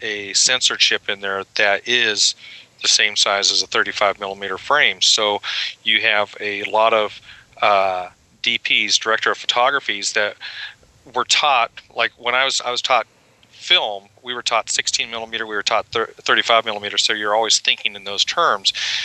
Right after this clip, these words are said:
When you went to video, well, the sensors are all these different sizes, and you have to kind of rethink things, and this is when, uh, you got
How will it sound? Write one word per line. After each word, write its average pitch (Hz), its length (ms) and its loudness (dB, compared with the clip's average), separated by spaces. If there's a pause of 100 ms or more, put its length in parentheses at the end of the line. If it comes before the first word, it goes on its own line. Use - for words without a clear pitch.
(180)
When 113 120 0
you 110 120 0
went 113 180 -2
to - 80 -2
video, 101 640 0 (480)
well, 110 360 2
the 113 60 -4
sensors 123 420 2
are 104 120 -2
all 104 140 -2
these 104 180 -2
different - 300 -2
sizes, 104 480 0
and 107 100 -6
you 107 80 0
have 110 100 0
to - 80 -8
kind 117 160 0
of 92 100 -6
rethink 107 460 -4
things, 98 420 -4
and 101 140 -10
this 107 160 2
is 104 80 -4
when, 101 340 -4 (560)
uh, 90 400 4 (400)
you - 60 -20
got 110 220 -2